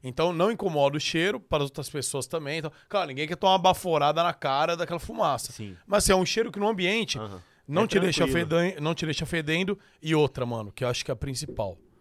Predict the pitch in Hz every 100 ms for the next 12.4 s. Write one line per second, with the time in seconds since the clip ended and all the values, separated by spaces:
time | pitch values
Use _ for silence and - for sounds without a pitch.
0 | _ _ _ - 127 135 156 135 135 -
1 | 135 131 - _ - 123 113 _ _ _
2 | _ _ - 127 123 135 123 101 95 101
3 | 117 127 123 - - - 139 - 165 135
4 | 127 139 123 107 131 120 104 - _ -
5 | - - 151 175 151 135 151 165 123 202
6 | 233 214 220 202 196 202 208 151 143 139
7 | 123 135 135 123 117 123 120 117 131 151
8 | 170 - 185 208 - 180 - 180 190 185
9 | 151 131 131 117 143 139 113 - 143 165
10 | 156 156 123 - - - 131 151 151 -
11 | 151 185 160 127 170 175 - 156 - 139
12 | 156 180 123 107